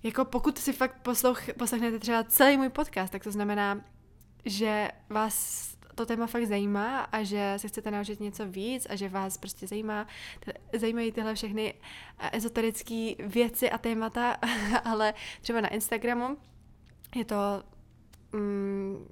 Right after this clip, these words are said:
někdy takový povrchnější, takže tam nejdu tak moc do hloubky jako tady na podcastech, takže já podcasty úplně miluju a jsem strašně šťastná, že mi přijde, že jsem konečně v bodě, kdy, kdy si můžu sednout a,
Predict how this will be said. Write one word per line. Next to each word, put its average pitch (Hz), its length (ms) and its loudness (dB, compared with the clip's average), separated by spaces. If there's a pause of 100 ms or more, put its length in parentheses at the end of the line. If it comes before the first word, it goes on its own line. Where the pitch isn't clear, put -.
někdy 202 240 -2
takový 202 220 -4
povrchnější, 196 960 -4 (420)
takže 208 220 -2
tam 208 220 0
nejdu 202 220 0
tak 208 180 -4
moc 208 200 -4
do 190 120 -4
hloubky 185 380 -4
jako 190 200 -4
tady 190 200 -2
na 175 100 -4
podcastech, - 520 -10
takže 190 180 -4
já 185 80 -4
podcasty - 380 -8
úplně 254 220 -4
miluju 233 640 4 (480)
a 214 160 -4
jsem 214 120 -4
strašně 214 280 -4
šťastná, 214 420 -2
že 208 160 0
mi 208 140 0
přijde, 202 340 -2
že 196 120 -2
jsem 202 220 -2
konečně 202 640 -2 (600)
v 196 100 -10
bodě, 196 800 0
kdy, 196 580 -2 (760)
kdy 202 140 -2
si 220 140 2
můžu 214 220 0
sednout 190 680 -2 (100)
a, 180 380 2